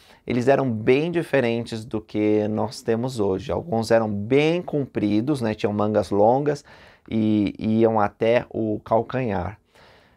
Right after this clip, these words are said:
Até porque eles viviam num lugar que era bem frio. Mas nós hoje temos um, um garment diferente. Na verdade, existem vários modelos. Alguns modelos, eles são,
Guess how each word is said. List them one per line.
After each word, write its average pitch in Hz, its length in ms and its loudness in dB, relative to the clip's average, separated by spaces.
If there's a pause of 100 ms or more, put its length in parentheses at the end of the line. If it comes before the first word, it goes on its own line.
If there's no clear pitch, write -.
(160)
Até 123 220 0
porque 120 240 0
eles 117 200 2
viviam 110 280 -2
num 117 80 0
lugar 101 360 2
que - 180 -8
era 101 280 0
bem 120 360 -2
frio. 98 360 -6 (120)
Mas 139 400 0
nós 147 400 0
hoje 113 400 2
temos 139 680 -4 (140)
um, 110 560 -2 (140)
um 113 160 -4
garment 120 580 2 (420)
diferente. 135 720 -2
Na 113 140 -2
verdade, 123 260 0
existem 139 380 -4
vários 120 460 4
modelos. 104 600 -8 (720)
Alguns 117 440 -2
modelos, 110 680 0 (480)
eles 113 320 0
são, 107 800 0